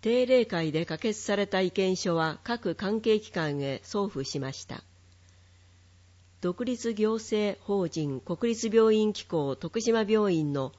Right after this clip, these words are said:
存続を求める意見書。独立行政法人国立病院機構徳島病院は、傷痍軍人療養所から昭和二十年十二月に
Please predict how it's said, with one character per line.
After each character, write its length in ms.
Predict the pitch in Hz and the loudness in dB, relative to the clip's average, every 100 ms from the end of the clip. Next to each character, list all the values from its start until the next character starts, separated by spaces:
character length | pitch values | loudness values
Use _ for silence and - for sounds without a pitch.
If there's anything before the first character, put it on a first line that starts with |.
| - - | -20 -8
存 260 | - 214 | 0 0
続 300 | 208 202 - | 0 -2 0
を 100 | 190 | 0
求 240 | 185 180 180 | 0 0 0
め 140 | 180 | 0
る 80 | 147 | -2
意 120 | 135 | -6
見 300 | - 160 151 | -6 -4 -4
書。 320 | - 135 123 - - - - - - - - - - - - - - - - - - - - | -6 -10 -12 -16 -20 -20 -20 -20 -20 -20 -20 -20 -20 -20 -20 -20 -20 -20 -20 -20 -20 -20 -10
独 240 | 175 175 240 | -8 -4 -4
立 240 | 240 233 | -2 0
行 160 | 214 220 | 0 0
政 340 | 226 233 220 | 0 -2 0
法 180 | 220 202 | 0 0
人 280 | 160 143 139 | 0 -4 -4
国 320 | 175 165 214 | -8 0 0
立 160 | 202 | 2
病 280 | 208 214 208 | 2 4 4
院 140 | 208 202 | 2 0
機 140 | - | -6
構 280 | - 151 143 | -4 -4 -2
徳 220 | 156 - | -6 -4
島 240 | 196 196 180 | -2 0 2
病 240 | 190 175 | 4 4
院 220 | 143 135 | 0 -4
は、 220 | 127 127 - - - - - - | -6 -8 -12 -20 -20 -20 -20 -16
傷 160 | - 220 | 0 4
痍 280 | 240 240 | 4 2
軍 280 | 226 240 226 | 4 4 4
人 340 | 208 220 214 - - | 2 4 2 -2 -8
療 200 | 196 190 | 0 4
養 220 | 208 214 208 | 6 4 2
所 140 | 196 | -2
か 140 | 202 | -2
ら 200 | 151 135 - - - - | -4 -4 -10 -20 -20 -20
昭 300 | - 202 226 | -2 4 4
和 140 | 233 226 | 4 2
二 180 | 214 | 2
十 180 | 208 247 | 4 4
年 220 | 208 160 | 4 2
十 180 | 156 196 | 4 4
二 140 | 214 202 | 6 4
月 240 | 160 156 | 2 -4
に 220 | 147 143 | -4 -4